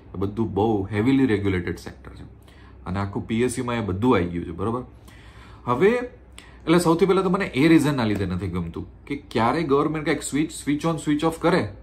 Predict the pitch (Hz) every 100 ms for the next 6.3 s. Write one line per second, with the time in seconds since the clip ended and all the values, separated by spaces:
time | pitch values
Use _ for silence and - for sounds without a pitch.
0 | - 110 110 110 - 95 - 85 92 -
1 | - - - - - - - - 143 180
2 | 254 233 214 202 185 135 120 120 160 165
3 | 117 117 117 98 87 98 98 95 92 85
4 | 117 165 185 - - 110 175 196 185 143
5 | 113 135 - 110 123 139 101 135 107 92
6 | 87 90